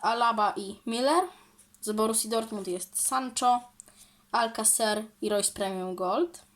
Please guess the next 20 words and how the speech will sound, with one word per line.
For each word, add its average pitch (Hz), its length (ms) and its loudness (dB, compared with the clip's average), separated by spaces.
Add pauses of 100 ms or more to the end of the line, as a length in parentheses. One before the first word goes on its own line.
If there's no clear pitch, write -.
(1500)
Z - 100 2
Schalke 240 460 2
jest 190 360 -6
Utch 330 280 2 (800)
i 208 160 -14
Embolo. 214 760 0 (260)
<clears throat> 285 420 -2 (1200)
I, 285 360 -2
y, 214 800 -2
teraz 220 400 -6 (120)
polska 277 340 -4
liga 247 280 -6
została. 240 640 -2 (360)
Gytkier 220 540 -4
i 185 120 -4
Amaral 208 480 -2
z 214 80 -4
Lecha 208 240 -4
Poznań 220 560 -4
i 196 260 -8